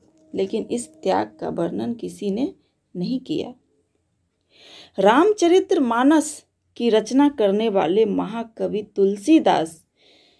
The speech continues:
ने भी उर्मिला के साथ न्याय नहीं किया है। वाल्मीकि को ही अपने काव्य का आधार मानना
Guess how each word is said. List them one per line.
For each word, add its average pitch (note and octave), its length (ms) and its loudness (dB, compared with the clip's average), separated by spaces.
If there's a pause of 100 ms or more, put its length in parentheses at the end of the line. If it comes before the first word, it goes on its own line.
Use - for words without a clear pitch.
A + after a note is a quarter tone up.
(600)
ने C4+ 180 6
भी G4+ 180 6
उर्मिला A#3 540 0
के G3+ 180 -4
साथ G3+ 340 -6 (1900)
न्याय G3+ 380 4
नहीं B3+ 280 2
किया - 300 -8
है। - 180 -20 (1400)
वाल्मीकि B3+ 640 2
को C#4+ 500 4 (340)
ही A#3+ 400 -2 (240)
अपने C4+ 340 2
काव्य G#3 440 0
का C4+ 140 -4
आधार G#3+ 580 -6
मानना F3+ 720 -6